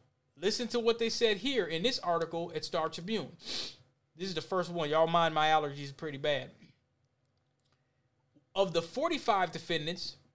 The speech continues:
either linked to the Highs or the Bloods, thirty charged across two indictments and fifteen other members are being charged in separate documents with drug and gun crimes.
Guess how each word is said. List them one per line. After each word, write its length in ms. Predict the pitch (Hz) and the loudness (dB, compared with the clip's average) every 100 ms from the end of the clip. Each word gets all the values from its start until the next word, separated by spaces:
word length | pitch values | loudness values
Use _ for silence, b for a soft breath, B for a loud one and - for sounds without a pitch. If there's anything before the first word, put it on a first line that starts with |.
| _ _ _ - | _ _ _ -2
either 320 | 190 190 175 | 0 2 0
linked 260 | 165 220 220 | 0 -2 0
to 80 | |
the 80 | 190 | 0
Highs 380 | 170 202 220 214 | 2 2 2 0
or 60 | 202 | -2
the 80 | |
Bloods, 520 | 185 180 147 156 165 - _ _ | 0 2 2 0 -4 -14 _ _
thirty 260 | 202 262 262 | 2 2 2
charged 340 | - 240 226 | 2 4 2
across 300 | 208 214 190 | 0 -2 -2
two 180 | - 233 | -2 -2
indictments 420 | 190 185 185 180 | 0 0 0 -6
and 100 | 156 | -8
fifteen 360 | - 247 233 214 | -6 -4 -4 -4
other 160 | 202 185 | -2 -2
members 280 | 190 175 | -4 -6
are 40 | 165 | -6
being 200 | 180 170 | -6 -4
charged 300 | 208 180 147 | -2 -2 -2
in 60 | |
separate 400 | 135 - 262 190 | -2 2 0 2
documents 440 | 160 160 170 170 165 | 0 0 -2 -8 -8
with 160 | 143 | -8
drug 220 | 143 185 160 | -2 -2 -2
and 100 | 135 | -2
gun 200 | 240 233 | -2 -2
crimes. 440 | 151 139 147 | -2 0 -2